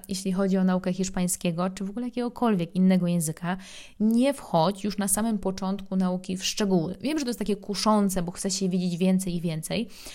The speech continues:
ale na samym początku skup się na takich podstawach, bo naprawdę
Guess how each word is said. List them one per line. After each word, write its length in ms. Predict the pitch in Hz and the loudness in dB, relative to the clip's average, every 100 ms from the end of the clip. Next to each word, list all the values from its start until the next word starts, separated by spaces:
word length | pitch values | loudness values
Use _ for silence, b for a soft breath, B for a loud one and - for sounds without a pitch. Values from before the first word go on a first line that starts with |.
| B B - | B B 0
ale 140 | 208 | 2
na 60 | 214 | 2
samym 260 | 294 302 | 0 0
początku 600 | 254 226 254 254 - 247 | -2 0 0 -2 -2 -4
skup 360 | 240 - - 214 | -4 -6 -6 -4
się 120 | - | -2
na 100 | 208 | -2
takich 260 | 196 202 196 | -2 -6 -4
podstawach, 680 | 196 190 - 160 160 202 - | -2 -2 -2 -2 -2 -4 -2
bo 100 | 220 | -2
naprawdę 560 | 220 240 247 254 247 | 0 0 0 0 0